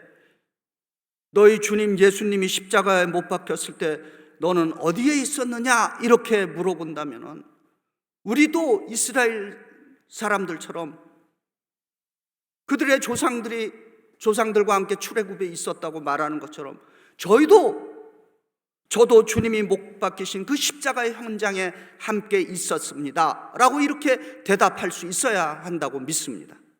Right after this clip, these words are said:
그럴 때 예수님의 이야기는 과거의 이야기가 아니라 오늘 현재 여기서 지금 나와 함께, 우리와 함께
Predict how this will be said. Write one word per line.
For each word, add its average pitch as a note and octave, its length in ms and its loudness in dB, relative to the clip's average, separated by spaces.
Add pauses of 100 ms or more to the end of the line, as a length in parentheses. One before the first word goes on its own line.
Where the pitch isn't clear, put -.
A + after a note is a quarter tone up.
(720)
그럴 D4+ 300 2
때 D#4+ 180 0
예수님의 B3+ 680 2
이야기는 F#3+ 880 -2
과거의 F3+ 560 2
이야기가 D3+ 460 -4
아니라 B2 360 -8 (360)
오늘 D#3 440 -4
현재 D3 480 -10
여기서 C3 480 -10 (300)
지금 C4+ 520 2
나와 F#3+ 300 6
함께, F3 300 0
우리와 E3 500 0
함께 C#3 480 -10